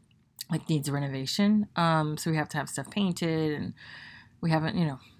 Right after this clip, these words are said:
only one room has been painted in the whole house, which is my daughter's room, and, like, I guess two, the downstairs bathroom.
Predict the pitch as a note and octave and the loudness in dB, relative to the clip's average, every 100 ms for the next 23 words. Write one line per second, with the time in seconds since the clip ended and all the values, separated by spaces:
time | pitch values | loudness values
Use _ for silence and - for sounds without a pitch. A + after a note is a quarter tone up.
0 | - F3+ E3+ E3+ D#3+ D#3+ D#3+ D#3 D#3 D3+ | 0 2 6 6 6 4 4 4 2 2
1 | D3+ D3+ G3+ G3 F#3 E3+ E3 E3 E3 D#3 | -2 0 2 2 2 0 0 0 0 0
2 | D#3+ D3 D3+ - D3+ C#3 C3+ C#3 C#3+ D#3+ | 2 0 -2 -6 -10 -10 -8 -8 0 2
3 | E3 D#3 D3+ D#3 D3+ D3+ D3+ - D#3+ D3 | 4 2 -2 -4 -4 -4 -6 -4 -2 -2
4 | A2+ - - D3 - - - D3+ C3+ C#3 | -8 -10 -10 -8 -6 -2 0 0 -2 -6
5 | C3+ C#3 D#3+ D3 D3 - - - - - | -4 -4 -4 -6 -4 -2 -4 -4 -8 -6
6 | - | -6